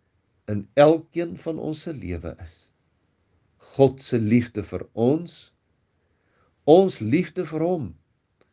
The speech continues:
en dan ons liefde vir mekaar. Elke Christen gelowige, almal van ons,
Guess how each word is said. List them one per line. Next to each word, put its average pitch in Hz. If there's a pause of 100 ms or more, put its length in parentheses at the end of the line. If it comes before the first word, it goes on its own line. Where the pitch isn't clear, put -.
(260)
en 120
dan 107 (540)
ons 98
liefde 139 (400)
vir 151
mekaar. 80 (1900)
Elke 131
Christen 131
gelowige, 135 (1400)
almal 190
van 123
ons, 87